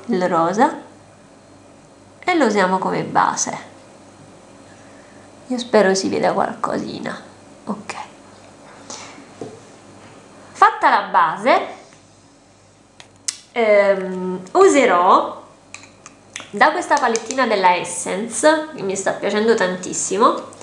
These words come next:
userò il color pesco, questo qui centrale.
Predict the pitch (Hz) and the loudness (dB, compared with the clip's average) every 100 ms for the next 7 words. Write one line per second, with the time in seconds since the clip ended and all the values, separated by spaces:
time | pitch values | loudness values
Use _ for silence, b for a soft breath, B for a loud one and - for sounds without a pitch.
0 | B B B B B - 294 320 381 277 | B B B B B -4 2 6 6 6
1 | 277 277 - - - - _ _ _ - | 4 0 -8 -18 -20 -20 _ _ _ -20
2 | B B B B B 320 330 359 330 254 | B B B B B 0 2 4 4 4
3 | 247 - 240 233 226 - - 240 254 - | 0 0 4 4 2 -2 4 6 4 0
4 | - - - - - - 220 233 233 240 | -14 -20 -20 -20 -20 -6 -4 -2 -2 -2
5 | 233 214 226 247 196 185 202 226 - | 0 2 0 2 4 4 2 -2 -6